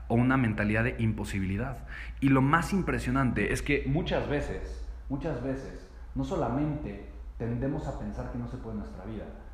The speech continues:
pero llevamos esa poca mentalidad para la vida de las demás personas. Tendemos a imposibilitarle el camino a las demás personas por algo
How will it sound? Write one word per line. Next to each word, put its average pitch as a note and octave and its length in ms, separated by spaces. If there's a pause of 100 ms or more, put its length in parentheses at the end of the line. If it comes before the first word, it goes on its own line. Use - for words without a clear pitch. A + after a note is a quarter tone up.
(120)
pero G#2+ 140
llevamos B2 380
esa D3 680
poca D3+ 300
mentalidad G2+ 720 (680)
para G2+ 460
la G2 120
vida C3 160
de G2+ 60
las F#2 120
demás F#2 180
personas. G2 400 (440)
Tendemos B2 420
a B2 60
imposibilitarle A#2 1120
el G#2 120
camino G2+ 520
a G2 80
las F#2 160
demás G#2 240
personas G2+ 460 (1300)
por A2+ 240
algo D#3+ 680